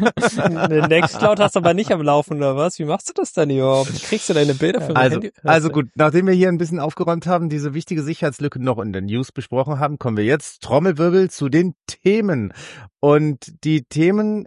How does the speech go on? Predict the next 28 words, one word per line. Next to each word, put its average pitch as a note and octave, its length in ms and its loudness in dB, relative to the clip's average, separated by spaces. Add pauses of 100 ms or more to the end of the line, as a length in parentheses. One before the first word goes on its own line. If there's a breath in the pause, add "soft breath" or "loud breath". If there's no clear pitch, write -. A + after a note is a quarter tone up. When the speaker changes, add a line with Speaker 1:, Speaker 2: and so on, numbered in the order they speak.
(120)
Speaker 2:
äh, A2+ 180 -6
das D3 340 0
Thema D#3 480 2
ist B2 320 -8
der B2 120 0
Grund, B2 440 -4
warum A#2 680 0
wir G#2+ 140 -2
den G#2 220 -4
K-, A2 240 -6
froh C3 220 0
sind, C#3 160 -6
dass G#2 140 -4
der G2+ 100 -2
Carsten B2+ 460 -2
hier F3 200 0
ist, G#3 240 -2 (360 soft breath)
weil B2 140 4
der B2+ 120 4
Carsten D3 480 0
hatte D3 240 0
sich B2+ 220 -4
nach B2+ 180 2
einer B2+ 320 -2
unserer A#2+ 240 -4
früheren C#3 580 -2
Sendungen A#2+ 600 -2
gemeldet. A#2+ 560 -4